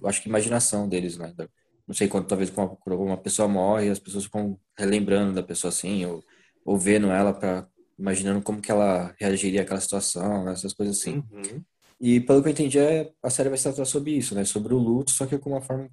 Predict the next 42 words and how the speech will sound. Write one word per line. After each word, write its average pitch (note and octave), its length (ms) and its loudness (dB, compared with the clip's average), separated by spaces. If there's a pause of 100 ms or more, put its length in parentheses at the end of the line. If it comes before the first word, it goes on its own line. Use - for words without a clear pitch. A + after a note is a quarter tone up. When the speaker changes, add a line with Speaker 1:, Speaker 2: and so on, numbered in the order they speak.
Speaker 1:
um C3+ 60 -12
pouco C3+ 520 -2
mais B2 220 -4
cômica, G#2 360 -2
igual G2 180 2
vocês G2 180 -4
falaram. G2 360 0 (800)
E, B2+ 200 0
tipo, C3 180 0
eu G#3+ 40 4
quero G#3 260 2
continuar, G3+ 500 0
vai A2 140 2
tá A2 100 -2
ali B2 140 2
na A#2+ 80 -2
minha A#2+ 140 0
lista A2+ 180 -4
pra A#2+ 200 -2
continuar, A2+ 480 -2
pra A2 120 -6
ver A2 80 0
a G#2 60 2
série, G#2 300 -2
pra G#2 100 -6
saber G2+ 280 -2 (220)
como G#2 180 -4
que A2+ 220 0
vai G2+ 180 2
ser G2+ 160 0
a G2 40 2
relação G2+ 400 0
deles F#2+ 240 0
agora F#2+ 280 0
sem G2 160 -6
o F#2+ 80 -6
pai, F#2 540 -4 (300)
como G2 160 -4
que - 60 -14
vai G2 120 2
ser G#2 180 -2
mais, G2 340 -2